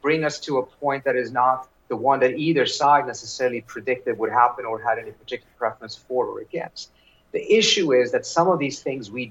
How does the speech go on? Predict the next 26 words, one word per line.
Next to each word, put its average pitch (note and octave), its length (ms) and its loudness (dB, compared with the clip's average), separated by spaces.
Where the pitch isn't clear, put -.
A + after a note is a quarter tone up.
don't D3 340 0
actually B2+ 480 -2
know A2 520 0
until D3+ 800 0
real B2+ 460 4
conversations A2 1000 -4
begin. G2+ 320 -6
And B2 100 0
that's D#3+ 260 4
why D#3 200 4
it's C3+ 180 -4
so A#2+ 160 -4
dangerous, C3+ 640 -2
uh, - 180 0
uh, A2+ 420 0
if - 180 -16
talks A#2 340 2
are A2+ 60 -10
not C3+ 300 0
taking A#2+ 160 -10
place, - 220 -12
because - 300 -2
so F#3+ 260 4
much G#3 280 0
about D#3+ 240 2
diplomacy F#3+ 580 -6